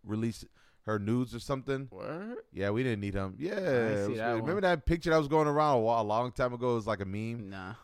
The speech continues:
Speaker 1: Like, she was like a Nickelodeon star. But anyways, that's none of my business. My bad, Drummond. No
Speaker 2: <laughs>
Speaker 1: disrespect.
Speaker 2: Yeah, you just hated on that nigga.
Speaker 1: Yeah,
Speaker 2: But
Speaker 1: I did
Speaker 2: yeah,
Speaker 1: hate
Speaker 2: um,
Speaker 1: him,
Speaker 2: yeah, the
Speaker 1: man.
Speaker 2: Blazers might be the worst team in the N B A next year. So shout out to them. Um,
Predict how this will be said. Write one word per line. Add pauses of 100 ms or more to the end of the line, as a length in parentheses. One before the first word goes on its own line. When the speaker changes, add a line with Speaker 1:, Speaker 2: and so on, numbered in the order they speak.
Speaker 1:
Like,
she
was
like
a
Nickelodeon
star.
But
anyways, (320)
that's
none
of
my
business.
My
bad,
Drummond. (240)
No
Speaker 2:
<laughs>
Speaker 1:
disrespect.
Speaker 2:
Yeah,
you
just
hated
on
that
nigga. (360)
Speaker 1:
Yeah,
Speaker 2:
But
Speaker 1:
I
did
Speaker 2:
yeah,
Speaker 1:
hate
Speaker 2:
um,
Speaker 1:
him,
Speaker 2:
yeah,
the
Speaker 1:
man.
Speaker 2:
Blazers
might
be
the
worst
team
in
the
N
B
A
next
year.
So (160)
shout
out
to
them. (640)
Um,